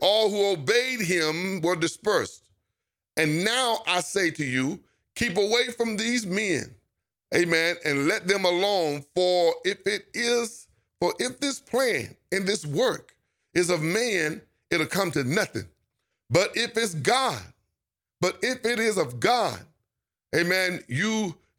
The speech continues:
cannot overthrow it, lest you be found to fight against God." Gotta read verse thirty-nine again. "But if it is of God, you cannot overthrow it, lest you should be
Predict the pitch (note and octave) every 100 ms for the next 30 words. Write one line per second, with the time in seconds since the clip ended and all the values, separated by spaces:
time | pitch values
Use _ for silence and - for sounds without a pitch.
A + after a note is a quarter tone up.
0 | - - F3 D3+ D3+ A3 B3+ - G#3+ G#3+
1 | F#3 F#3 F3+ D#3 B2 - _ _ - C3+
2 | A3 - F3 E3+ D3 F#3 G3+ E3+ D3 D3
3 | - D3 - G3 D#3+ - _ _ C3 C3
4 | D3 A2 A2 B2+ F2+ - _ _ C3 D3+
5 | D3 D#3 C3+ D3+ D3 - D#3 C#3+ D3 C#3+
6 | B2+ C#3+ A#2 - _ B2+ F3+ F3+ A#3+ C4+
7 | - B3 B3+ G3 C3+ B2+ A#3 F3+ G2 -
8 | _ _ _ _ _ _ _ _ - F3+
9 | G3+ F#3 D3+ C#3+ E3 A#3+ B3 - G3 D3+
10 | C#3+ F#3 F3 G#2 F#2 _ _ _ _ _
11 | A#2+ G3 A#3 - A3 G#3+ - E3 D#3 D3
12 | D#3+ D3+